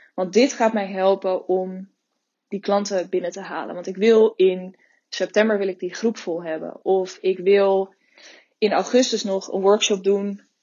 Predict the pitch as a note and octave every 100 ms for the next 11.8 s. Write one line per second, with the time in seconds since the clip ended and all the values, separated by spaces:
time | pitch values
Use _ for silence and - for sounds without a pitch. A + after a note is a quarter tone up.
0 | _ - F#3 F3+ F3+ F#3+ F#3+ G3 G3 G3+
1 | G3+ G#3+ - G#3 A3+ - A3 A#3 - -
2 | G3 G3 G3 G3 F#3+ - F#3+ - - _
3 | - - _ _ _ _ _ _ _ _
4 | _ _ G3+ G3 G3 G3 G3+ _ _ _
5 | _ _ _ _ - - B3+ - A3 A3
6 | _ G#3 G#3 B3 D4 C#4 A#3+ - G#3 B3+
7 | C4 A3 - G#3 G3+ G#3 G3 F#3 F#3 F#3
8 | G#3 C4 B3 A3+ G#3 G#3+ G#3+ F#3 G#3+ G#3+
9 | F#3+ F#3 F#3+ F#3+ F3+ - F#3+ F3+ G#3 B3
10 | - _ - - G#3 G3+ G3 F#3 F#3 F#3
11 | F#3 F#3+ F#3+ F3+ F3 - D3+ -